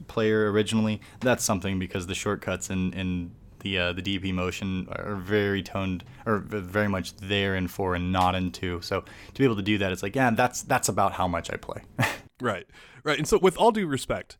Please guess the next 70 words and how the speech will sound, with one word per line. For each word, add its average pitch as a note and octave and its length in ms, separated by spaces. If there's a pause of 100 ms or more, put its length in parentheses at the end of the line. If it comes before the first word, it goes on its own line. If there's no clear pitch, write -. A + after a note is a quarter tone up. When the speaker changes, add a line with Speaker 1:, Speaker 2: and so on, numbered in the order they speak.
(120)
Speaker 2:
and, D3 240
and C#3+ 160 (160)
I D#3 60
really D#3+ 540
love B2 260
that A2+ 180
phrase, A2 360
"with G#2+ 160
all B2 120
due A#2 140
respect," A2+ 380
Speaker 1:
<laughs> C3+ 40
Now A2+ 120
you C3 80
get C3+ 60
to B2+ 40
Speaker 2:
because B2 160
Speaker 1:
say A#2 140
whatever A2 260
you G2+ 100
Speaker 2:
you G#3 140
Speaker 1:
want. C#4+ 240
Speaker 2:
can, - 580
Speaker 1:
<laughs> A3+ 40
Speaker 2:
yeah, D#4+ 300
you B3 120
can B3 80
say A#3+ 140
whatever G#3 400
you C4+ 160
want, G3 320
and G#3+ 100
the G3 80
other A3 160
person F#3 320
can't C3 240
get E3+ 140
mad. G#3+ 400 (180)
You're B3 100
like, G3+ 240
"But A#3+ 140
I A3+ 120
said - 180
with C4 120
all C#4 100
due C#4 120
re-," A3+ 240
like, A3 240
you F#3+ 80
know, F#3+ 140
anyway, G3+ 260
so, F3 160
but D#3+ 160
with E3 140
all G3+ 160
due A3 100
respect, F#3 400
I D3+ 80
use E3+ 220
this F#3+ 160
term, C#3+ 400
uh, A2+ 180 (220)
whore E3+ 300 (360)
in, E3 220
a C#3 40
lot C#3 240
in B2+ 120
fighting B2+ 320
games, D3+ 200
like, E3+ 200